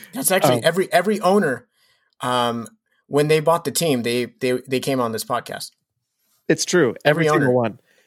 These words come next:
Speaker 2: None
Speaker 1: Yeah.
Speaker 2: of the owners in the
Speaker 1: Larry,
Speaker 2: past
Speaker 1: Larry
Speaker 2: said
Speaker 1: in
Speaker 2: angry
Speaker 1: nineteen eighty, La-, Larry, when not, uh, uh, he was here. He was here. He was on this podcast.
Speaker 2: There has never been an instance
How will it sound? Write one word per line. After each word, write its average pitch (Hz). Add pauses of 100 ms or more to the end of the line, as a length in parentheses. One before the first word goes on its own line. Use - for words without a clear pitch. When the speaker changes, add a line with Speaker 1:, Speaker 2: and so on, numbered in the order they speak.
(200)
Speaker 2:
None 170
Speaker 1:
Yeah. 233
Speaker 2:
of 196
the 220
owners 196
in 147
the 160
Speaker 1:
Larry, 175
Speaker 2:
past 147
Speaker 1:
Larry 160
Speaker 2:
said 185 (100)
Speaker 1:
in -
Speaker 2:
angry 165
Speaker 1:
nineteen 143
eighty, 151 (440)
La-, 139
Larry, 151
when 170
not, 151
uh, 135
uh, 127
he 135
was 185
here. - (180)
He 139
was 156
here. 147
He 127
was 131
on 147
this 147
podcast. 131 (220)
Speaker 2:
There 165
has 170
never 185
been 208
an 190
instance 165